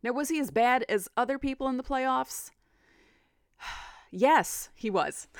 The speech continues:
<laughs> Let's look at some of these numbers because they are not pretty. They are not pretty. Now, he did hit two home runs against Cleveland in those five games,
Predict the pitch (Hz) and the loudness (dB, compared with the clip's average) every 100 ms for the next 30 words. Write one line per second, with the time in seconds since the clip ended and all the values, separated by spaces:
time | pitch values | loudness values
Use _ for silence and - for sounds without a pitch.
0 | - - 302 - 294 - 233 - 453 453 | -10 2 2 4 -2 -2 -8 -6 -6 -4
1 | 403 294 190 302 339 359 285 - 277 247 | -4 0 6 6 6 2 0 0 0 2
2 | 247 226 214 190 175 160 180 196 175 170 | 2 4 4 6 4 4 2 4 6 4
3 | - - - - 170 185 233 269 247 214 | 0 -20 -20 -14 -6 -2 2 2 2 0
4 | - 190 165 - - _ _ _ _ _ | -2 -4 -4 -4 -12 _ _ _ _ _
5 | - 139 165 165 160 143 - - - _ | -12 -2 2 2 0 -2 -4 -10 -12 _
6 | _ _ - _ - - _ - _ - | _ _ -20 _ -20 -20 _ -20 _ -20
7 | - _ _ _ _ _ _ _ _ _ | -20 _ _ _ _ _ _ _ _ _
8 | _ 262 262 254 247 226 330 392 - 320 | _ -2 0 0 0 2 4 2 4 2
9 | 311 262 247 233 208 196 - 202 147 147 | 4 4 4 4 2 2 0 -2 -2 -6
10 | - - _ _ _ _ _ _ _ _ | -12 -18 _ _ _ _ _ _ _ _
11 | _ _ _ _ _ _ 202 208 220 220 | _ _ _ _ _ _ 2 4 4 4
12 | 220 185 170 160 - - | 4 2 2 -4 -6 -16